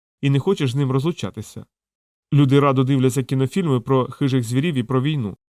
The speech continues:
навіть якщо вони такі правдиві, що можуть спричинитися до серцевого нападу. Тому що відразу за дверима кінотеатру їх чекає сьогоднішній день, продовження вчорашнього. Та чи є на світі шаленець, який наважиться прийти у кінотеатр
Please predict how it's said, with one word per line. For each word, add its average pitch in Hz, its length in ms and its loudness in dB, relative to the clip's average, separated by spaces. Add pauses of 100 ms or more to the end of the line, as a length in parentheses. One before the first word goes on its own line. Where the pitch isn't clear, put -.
(120)
навіть 127 240 2
якщо 131 260 2
вони 127 200 2
такі 127 240 -4
правдиві, 123 520 0 (260)
що - 160 0
можуть 131 260 2
спричинитися 127 720 -2 (340)
до 135 60 4
серцевого 131 520 2
нападу. 110 480 -6 (300)
Тому 160 220 4
що 151 160 0
відразу 135 400 0
за 127 120 2
дверима 135 460 0
кінотеатру 131 720 -2 (280)
їх 139 140 0
чекає 143 360 -2
сьогоднішній 139 560 -2
день, 107 260 -8 (340)
продовження 147 480 -2
вчорашнього. 113 640 -10 (400)
Та 143 100 2
чи 139 140 0
є 185 120 2
на 170 100 -2
світі 135 340 -4
шаленець, 135 520 0 (240)
який 139 240 0
наважиться 135 460 0
прийти 135 300 -2
у 135 60 2
кінотеатр 135 640 -2